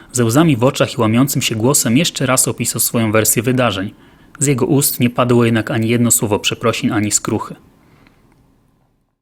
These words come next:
Dziękuję bardzo za uwagę. Był to pierwszy odcinek kanału Wieczornego.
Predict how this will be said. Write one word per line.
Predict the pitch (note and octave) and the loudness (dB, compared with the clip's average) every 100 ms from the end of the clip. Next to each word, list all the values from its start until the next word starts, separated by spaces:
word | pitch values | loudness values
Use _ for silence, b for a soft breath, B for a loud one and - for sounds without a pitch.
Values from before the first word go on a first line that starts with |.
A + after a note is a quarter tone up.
| _ _ _ _ - | _ _ _ _ -4
Dziękuję | C3 A#2 F#3 F#3 | -2 2 2 4
bardzo | D#3 - | 2 2
za | A#2+ | 4
uwagę. | A#2 G#2+ G#2 A#2+ G#3 | 4 4 2 4 2
Był | D#3+ D3 | 2 0
to | - A2+ | 4 2
pierwszy | - C3 - E3+ | 4 0 0 -2
odcinek | C3 - C3+ B2 | -2 2 2 2
kanału | - A#2 C3+ D3 | 2 0 2 2
Wieczornego. | C3 A#2 G#2 G2 A#2 | 0 0 0 0 -2